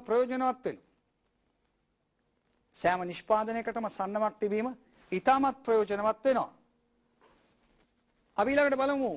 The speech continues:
සන්නම් නාමය කියන්නේ මොකක්ද? බ්‍රෑන්ඩ් නේම්. සන්නම් නාමය කියලා කියන්නේ සන්නමක තිබෙන උච්චාරණය කළ හැකි කොටස. එහෙම නැත්නම් අපි කියනවා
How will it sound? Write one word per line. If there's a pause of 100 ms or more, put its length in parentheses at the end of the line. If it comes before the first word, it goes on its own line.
(120)
සන්නම්
නාමය
කියන්නේ
මොකක්ද? (880)
බ්‍රෑන්ඩ්
නේම්. (760)
සන්නම්
නාමය
කියලා
කියන්නේ (320)
සන්නමක
තිබෙන (720)
උච්චාරණය
කළ
හැකි
කොටස. (760)
එහෙම
නැත්නම්
අපි
කියනවා